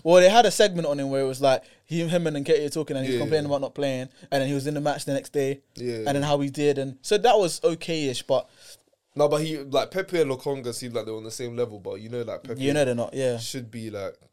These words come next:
Speaker 2: getting more attention. But yeah, it was a good doc. I do think
Speaker 1: It was okay.
Speaker 2: the Tottenham and the, um,
Speaker 1: <laughs> The Tottenham one was hilarious, though.
Speaker 2: it, I, I think it was for, for memes as well, I, I'll be real. And it was nice to see, like, another side to Jose in that one.
Speaker 1: Mm.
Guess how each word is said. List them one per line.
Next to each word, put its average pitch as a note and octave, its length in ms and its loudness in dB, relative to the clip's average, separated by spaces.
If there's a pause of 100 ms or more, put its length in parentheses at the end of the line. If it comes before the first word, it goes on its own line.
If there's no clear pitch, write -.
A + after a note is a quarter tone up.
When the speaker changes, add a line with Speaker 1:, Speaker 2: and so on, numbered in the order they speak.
(100)
Speaker 2:
getting A#2+ 260 -2
more A2 140 -10
attention. G#2+ 340 -12
But A2+ 160 -8
yeah, C#3+ 120 0
it D3 40 2
was D3 140 -4
a D3+ 100 -8
good C#3 280 -8
doc. A#2+ 200 -2
I B2 140 -2
do D3+ 160 -8
think D3 380 -10 (260)
Speaker 1:
It F3+ 80 -10
was D#3+ 100 -2
okay. C#3+ 400 0
Speaker 2:
the C#3 80 0
Tottenham C3+ 560 -6
and A#2 380 -8 (280)
the, A#2+ 360 -2
um, A#2 340 -4 (360)
Speaker 1:
<laughs> G4+ 280 -14
The F3+ 120 -2
Tottenham A3+ 280 10
one F3+ 140 6
was D3 140 0
hilarious, C#3 440 0
though. B2 120 -14
Speaker 2:
it, D#3+ 200 -10 (100)
I, E3 200 0
I F3 80 8
think B3 180 0
it A#3 80 4
was F#3+ 140 0
for, E3+ 300 0
for D#3+ 120 -8
memes D3 340 -8
as B2+ 120 -8
well, B2+ 180 2
I, A2 280 0
I'll B2 120 0
be B2 120 -8
real. A2 340 -6 (320)
And C3 100 0
it C#3 40 2
was C#3 100 -2
nice E3 220 4
to D3+ 80 -12
see, C#3 220 -4
like, A#2 220 -4 (720)
another B2 280 -6
side A#2 260 -4
to A2 180 -18
Jose A#2 300 -10
in G2+ 140 -14
that G2+ 200 -8
one. F#2+ 220 -16 (100)
Speaker 1:
Mm. D3+ 300 -6